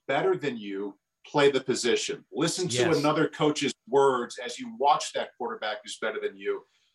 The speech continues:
Speaker 1: Like, I'm a real believer that, that that is a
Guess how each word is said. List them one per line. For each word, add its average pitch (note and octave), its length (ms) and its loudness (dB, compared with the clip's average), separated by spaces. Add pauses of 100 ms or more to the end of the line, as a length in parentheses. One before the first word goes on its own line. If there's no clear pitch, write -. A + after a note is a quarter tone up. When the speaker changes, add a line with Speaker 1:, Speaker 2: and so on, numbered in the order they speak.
(120)
Speaker 1:
Like, C3 240 0
I'm E3+ 200 -2
a D4 120 2
real G3+ 260 8
believer C3+ 800 2 (320)
that, C3+ 300 2
that D3 200 -4
that G#3 200 -2
is D3 140 -4
a - 80 -6